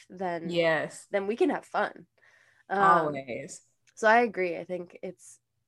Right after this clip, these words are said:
Speaker 1: it, and society does teach us, um, I mean, s-,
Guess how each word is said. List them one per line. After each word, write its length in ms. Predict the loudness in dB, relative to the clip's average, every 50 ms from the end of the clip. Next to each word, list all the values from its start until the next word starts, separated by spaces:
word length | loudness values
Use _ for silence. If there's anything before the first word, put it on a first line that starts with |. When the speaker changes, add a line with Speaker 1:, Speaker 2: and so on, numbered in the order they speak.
| _ -6
Speaker 1:
it, 160 | -4 -4 -4 -4
and 140 | -6 -6 -6
society 520 | -6 -8 -8 -6 -6 -4 -4 -2 -4 -4 -4
does 340 | -4 -4 -6 -6 -6 -10 _ -20
teach 300 | -14 -12 -12 -10 -8 -6
us, 400 | -6 -6 -8 -10 -18 -20 -20 _ _ _ _ _ _ _ _ _ _ _ _ _ _ -12
um, 540 | -10 -8 -8 -8 -10 -10 -12 -12 -14 -18 -20 _ _ _ _ _ _ _ _ _ _ _ _ _ _ _ _ _ _ _ _ _ _ _ _ -8
I 60 | -4
mean, 180 | -4 -4 -4 -6
s-, 160 | -8 -14